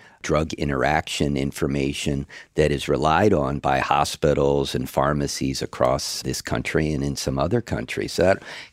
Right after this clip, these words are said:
came out of American Druggist. Motor morphed from a magazine about how to fix cars into a database as to how to fix cars and repair times and, and repair cost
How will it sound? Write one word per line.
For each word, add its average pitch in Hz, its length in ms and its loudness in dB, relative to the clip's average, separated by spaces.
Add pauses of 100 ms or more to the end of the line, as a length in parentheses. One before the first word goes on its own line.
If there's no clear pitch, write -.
came 110 280 4
out 117 200 4
of 78 120 0
American 78 520 -2
Druggist. 101 640 2 (260)
Motor 82 680 4
morphed 80 540 2
from 71 280 0
a 69 60 0
magazine 78 1040 -2
about 76 840 0 (300)
how 87 200 6
to 78 100 2
fix - 320 -2
cars 78 560 4 (240)
into 85 400 4
a 92 80 6
database 85 800 2 (320)
as 73 200 -2
to 71 120 0
how 71 160 2
to 69 100 -2
fix - 360 0
cars 65 640 2 (360)
and 78 200 2
repair 104 480 6
times 60 680 -2
and, 71 200 -4 (220)
and 78 180 2
repair 87 480 4
cost - 560 2